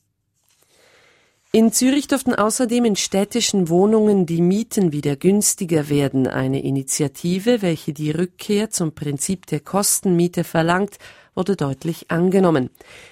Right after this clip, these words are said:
Demnach dürfen für den Mietzins nur die tatsächlichen Kosten berücksichtigt werden,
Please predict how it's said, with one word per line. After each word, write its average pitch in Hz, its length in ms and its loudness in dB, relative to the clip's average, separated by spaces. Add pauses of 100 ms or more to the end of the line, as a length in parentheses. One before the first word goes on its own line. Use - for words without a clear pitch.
(120)
Demnach 196 420 2
dürfen 190 400 -2
für 165 180 -6
den 151 220 0
Mietzins 165 720 0
nur 180 300 2
die 170 160 -6
tatsächlichen 185 880 -4
Kosten 180 400 -2
berücksichtigt 170 760 -6
werden, 165 320 2